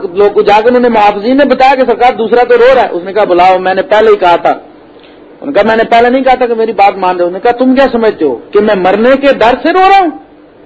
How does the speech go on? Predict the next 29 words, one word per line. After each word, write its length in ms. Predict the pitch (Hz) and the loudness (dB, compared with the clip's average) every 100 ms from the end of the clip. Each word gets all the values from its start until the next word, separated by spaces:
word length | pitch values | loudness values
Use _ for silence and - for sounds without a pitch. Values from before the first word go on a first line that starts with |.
| - - _ - | -20 -20 _ -10
ایسی 260 | - 180 247 | -8 -6 0
بات 280 | 226 254 | 0 0
نہیں 200 | 262 311 262 | 0 0 2
ہے، 140 | 156 - - - - - | -2 -8 -20 -20 -18 -4
میں 160 | 214 | -2
تو 260 | 240 247 220 | 2 2 4
رو 60 | |
رہا 80 | 233 | 4
ہوں 120 | 277 | 2
کہ 140 | 311 269 | 2 2
ایک 400 | 233 269 277 247 | 4 4 2 0
جان 260 | 185 190 202 | 0 0 0
ہے 80 | 202 | 0
رب 220 | 208 - | 0 -2
کی 80 | 196 | -2
خاطر 320 | 175 160 175 | 0 0 -2
دے 160 | 156 | 0
رہا 80 | 180 | 0
ہوں، 140 | 220 - | 0 0
کاش 420 | 190 214 233 233 | 2 4 2 0
میری 200 | 208 202 - | -4 -4 -2
سینکڑوں 300 | 175 180 214 | -2 -2 -2
جانیں 300 | 175 175 170 | -2 0 -2
ہوتی 180 | 151 | -2
میں 100 | 175 | -2
رب 180 | 151 135 | -2 -2
کی 80 | 139 | -6
خاطر 260 | 135 110 110 | -8 -8 -10
دیتا۔ 260 | 98 - | -12 -14